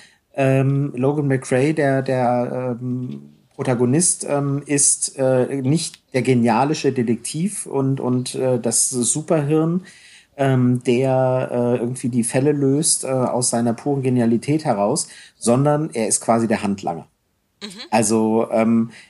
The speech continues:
Speaker 1: er ist nicht der D I, der Detective Inspector, der also den Fall leitet und so weiter, sondern er ist der eins drunter,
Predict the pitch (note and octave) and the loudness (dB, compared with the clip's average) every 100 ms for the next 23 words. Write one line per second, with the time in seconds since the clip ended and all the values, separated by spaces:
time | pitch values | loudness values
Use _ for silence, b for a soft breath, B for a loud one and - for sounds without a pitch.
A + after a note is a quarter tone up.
0 | B B2 B2+ C#3 - - C#3+ E3 - D3 | B 0 2 2 0 0 0 -2 -2 0
1 | C3 B2+ B2 A#2 - G2+ A#2 D#3 D3 A#2+ | 2 2 0 0 2 2 2 2 0 -4
2 | A#2+ C#3+ C3+ C#3 C3+ - - B2 - D#3+ | -4 -4 -4 -4 -2 -2 -2 -4 -2 0
3 | E3 D3+ C3+ A#2 B2 B2 A#2+ A#2 A#2 A2+ | 0 2 2 2 0 0 0 0 -2 0
4 | A#2 C3+ D3+ D#3+ C#3+ A#2+ C#3+ D3 D#3+ D3+ | 0 2 -2 -6 -2 2 2 0 -6 -6
5 | - C3+ C#3 D3+ C#3 C3+ B2+ C3 G2 A#2+ | -2 0 0 0 -2 0 0 -2 -4 -2
6 | - B2+ A#2+ A2+ - G2+ A2+ F#2+ - | 2 2 2 -2 -2 0 0 -2 -6